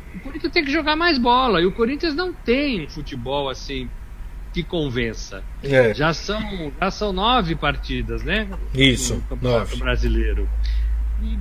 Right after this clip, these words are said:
Speaker 1: o Silvinho tá tentando fazer o que pode. É, e eu acho que tem alguns jogadores um pouco mascaradinhos também no Corinthians. Por exemplo, o Mosquito tá cheio de graça, né? Tá, tá invocadinho, né?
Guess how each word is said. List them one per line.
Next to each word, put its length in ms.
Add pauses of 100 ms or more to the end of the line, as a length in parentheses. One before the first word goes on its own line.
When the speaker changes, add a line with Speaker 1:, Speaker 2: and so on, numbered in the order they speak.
Speaker 1:
o 40
Silvinho 420
tá 140
tentando 400
fazer 280
o 60
que 140
pode. 560 (540)
É, 300
e 60
eu 100
acho 160
que 60
tem 120
alguns 320
jogadores 600
um 80
pouco 280
mascaradinhos 1120
também 340
no 120
Corinthians. 540
Por 200
exemplo, 560 (1300)
o 60
Mosquito 520
tá 120
cheio 220
de 100
graça, 480
né? 240 (640)
Tá, 180
tá 160
invocadinho, 1200
né? 300